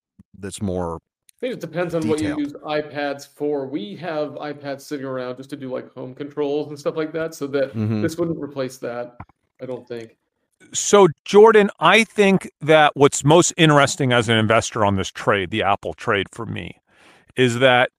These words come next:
Speaker 3: the bulkiness and the, the length of time it will take Apple to convert this
Speaker 2: Yeah.
Speaker 3: technology into something that is super, super wearable and light twenty-four hours a day,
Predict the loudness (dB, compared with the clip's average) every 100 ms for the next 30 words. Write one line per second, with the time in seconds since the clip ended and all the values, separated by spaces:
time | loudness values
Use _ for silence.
0 | 2 2 4 6 6 6 2 4 6 4
1 | 2 -6 -2 2 2 0 2 2 4 2
2 | 2 -4 -8 0 2 2 0 -2 -6 -4
3 | -2 -2 -2 -2 0 0 0 -2 -6 -8
4 | -4 -2 2 4 6 4 _ _ -14 -4
5 | 2 2 2 -2 0 2 4 2 0 -4
6 | -4 -6 -10 _ 0 0 2 2 0 2
7 | 4 4 2 -2 -2 -2 -2 2 4 4
8 | 6 6 6 4 -4 -10 0 0 4 2
9 | 6 6 6 6 6 4 4 2 2 0
10 | -2 0 2 4 6 6 4 2 4 4